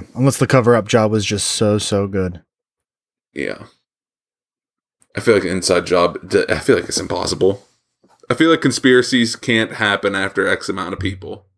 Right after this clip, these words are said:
Speaker 2: You know, like,
Speaker 1: Sure,
Speaker 2: the number
Speaker 1: right.
Speaker 2: of people who have to be in on something,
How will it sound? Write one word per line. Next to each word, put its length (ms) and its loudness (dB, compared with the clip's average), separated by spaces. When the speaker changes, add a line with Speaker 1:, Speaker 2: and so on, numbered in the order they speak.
Speaker 2:
You 100 -8
know, 140 -2
like, 160 -2
Speaker 1:
Sure, 80 0
Speaker 2:
the 60 2
number 260 2
Speaker 1:
right. 200 -4
Speaker 2:
of 140 -4
people 340 0
who 60 0
have 160 -2
to 60 -14
be 180 -2
in 100 0
on 160 0
something, 540 0